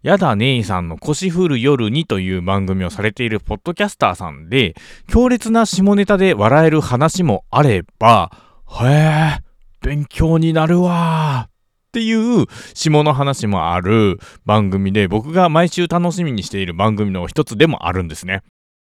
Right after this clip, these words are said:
なので、毎週聞いている姉さんがここまで吠えたいことがあるなんて知らなかったですし、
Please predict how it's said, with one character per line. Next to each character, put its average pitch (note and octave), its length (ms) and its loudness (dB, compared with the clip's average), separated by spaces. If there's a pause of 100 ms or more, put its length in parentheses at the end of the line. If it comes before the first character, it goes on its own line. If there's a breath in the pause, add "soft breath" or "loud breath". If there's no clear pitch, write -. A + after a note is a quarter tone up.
(300)
な E3 100 4
の C#3 160 2
で、 G#2+ 320 2
毎 D#3+ 180 4
週 G#3 180 -2
聞 G3 200 -6
い F#3+ 60 -6
て G3+ 80 -2
い F#3+ 100 2
る F3 220 2
姉 C3+ 160 2
さ A2 160 -2
ん F2 60 -6
が F#2+ 140 -2
こ - 120 -18
こ D#3+ 140 -2
ま F#3 120 2
で C#3+ 80 0
吠 - 240 2
え C#3 60 2
た D#3 100 2
い C#3+ 80 2
こ - 140 -8
と G2 100 -6
が F2 160 -6
あ G2+ 60 0
る A#2+ 100 0
な F#2+ 160 -2
ん E2 60 -12
て F2 180 -8
知 - 180 -6
ら F#3 140 4
な F#3 140 2
か A2 100 -2
っ - 80 -4
た - 140 -8
で F2 80 -8
す - 120 -16
し、 G2 380 -8